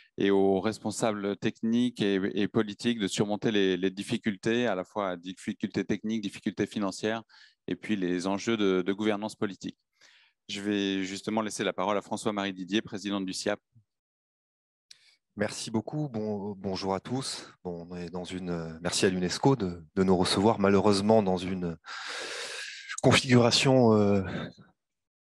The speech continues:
Speaker 2: très restreinte, et on le regrette tous, mais en tout cas, je, je suis très heureux d'être ici et de représenter le siap, effectivement. Euh, j'ai été élu président du siap il y a,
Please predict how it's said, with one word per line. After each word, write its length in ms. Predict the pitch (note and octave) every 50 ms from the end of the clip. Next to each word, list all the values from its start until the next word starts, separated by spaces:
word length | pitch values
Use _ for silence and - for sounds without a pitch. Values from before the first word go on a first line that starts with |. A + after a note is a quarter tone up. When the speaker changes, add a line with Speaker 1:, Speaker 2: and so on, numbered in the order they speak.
| _
Speaker 2:
très 160 | - - G#2
restreinte, 600 | F#2+ F#2+ G#2 - - - - C3+ D3 C#3+ - - -
et 160 | G2 F#2+ F#2
on 120 | F#2 F#2+ F#2+
le 60 | F2+
regrette 360 | F#2+ G2 F#2 F#2 F#2+ F#2 _
tous, 340 | - - C3+ D3 - - -
mais 540 | G2+ F#2+ F#2+ F#2 F2+ F2+ F2+ F2 F2 F2 E2+
en 120 | F2 F2
tout 120 | F2 - -
cas, 160 | - - G#2
je, 260 | - - - G2 F2+
je 100 | E2 F2+
suis 140 | F2 - -
très 220 | - - G#2 F#2+
heureux 160 | G2 F#2+ G#2
d'être 240 | G2 G2 F#2 - -
ici 220 | G2 - - - B2
et 40 |
de 60 | A#2 G#2
représenter 560 | F#2 F#2+ F#2 - - G2+ F#2+ G2 F2 - -
le 40 | -
siap, 280 | - - A#2+ A#2 -
effectivement. 480 | - - G2 _ - - F#2 G2+ A2 - - - - - - - - - - - - - - - - _ -
Euh, 280 | G2 F#2 F#2 F2+ F2+ F2+
j'ai 160 | F2 F#2+ F#2+
été 220 | F#2 _ - G2+
élu 180 | G2 G2 G#2 G2+
président 480 | _ - - G#2 F#2+ G2+ G2 G#2+ G#2
du 80 | G2+ F#2+
siap 280 | F2 - - G#2 F#2+ _
il 120 | - F#2
y 40 | F2+
a, 560 | F2+ F2 F2 E2+ E2+ E2+ E2 E2 D#2+ E2 -